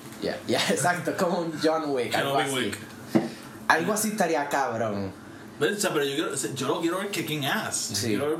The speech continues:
Speaker 2: picando brazos, como le
Speaker 1: Otra
Speaker 2: hizo a
Speaker 1: cosa que nunca vemos, que me encantaría ver en esta película, es verlo a él hablar con,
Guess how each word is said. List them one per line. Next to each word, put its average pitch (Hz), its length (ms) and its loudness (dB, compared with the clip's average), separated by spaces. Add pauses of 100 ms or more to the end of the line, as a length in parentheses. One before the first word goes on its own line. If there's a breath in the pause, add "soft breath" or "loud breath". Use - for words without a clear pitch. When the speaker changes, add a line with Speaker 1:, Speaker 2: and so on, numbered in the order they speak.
(120)
Speaker 2:
picando 151 400 2
brazos, 139 460 0
como 143 240 2
le 185 100 4
Speaker 1:
Otra 220 180 4
Speaker 2:
hizo 185 80 0
a 240 120 2
Speaker 1:
cosa 214 340 0
que 175 160 2
nunca 190 360 2
vemos, 196 380 0
que 151 120 -2
me 139 100 2
encantaría 143 640 2
ver 156 120 2
en 147 80 -2
esta 151 240 0
película, 131 600 0
es 151 260 2
verlo 165 360 4
a 143 120 2
él 175 160 2
hablar 135 460 2
con, 127 440 -2